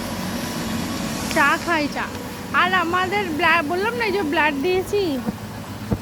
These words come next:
ব্লাড টেস্টের রিপোর্ট দিতে এসেছিলো কোম্পানি, নাই বলে, "এই আমার একটু রক্তটা টেনে দেখো তো।" আমি কিছু না খাইনি,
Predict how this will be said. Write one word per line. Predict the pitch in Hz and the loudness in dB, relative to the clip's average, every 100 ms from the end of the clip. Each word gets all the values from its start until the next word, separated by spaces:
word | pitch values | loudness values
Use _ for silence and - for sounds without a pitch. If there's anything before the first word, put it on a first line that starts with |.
| - - - - - - - - - - - - - | -6 -12 -10 -10 -10 -10 -10 -10 -10 -10 -10 -8 0
ব্লাড | 330 349 302 | 2 2 2
টেস্টের | 392 - 381 | -2 -2 0
রিপোর্ট | 359 330 311 | 0 0 0
দিতে | 381 359 | 2 2
এসেছিলো | 403 - 415 381 349 | 2 4 4 4 2
কোম্পানি, | 320 320 339 381 | 0 0 0 0
নাই | 330 | 0
বলে, | 339 359 | 2 2
"এই | 381 | 4
আমার | 330 320 339 | 2 0 -2
একটু | 330 | -2
রক্তটা | 349 311 - 339 320 | -2 -2 -2 0 0
টেনে | 320 330 | 0 2
দেখো | 302 349 311 | 2 2 0
তো।" | |
আমি | 359 330 | 2 4
কিছু | 294 285 | 2 2
না | 320 285 262 - - - - | 2 2 0 -4 -8 -8 -2
খাইনি, | 294 294 339 440 | 2 2 4 2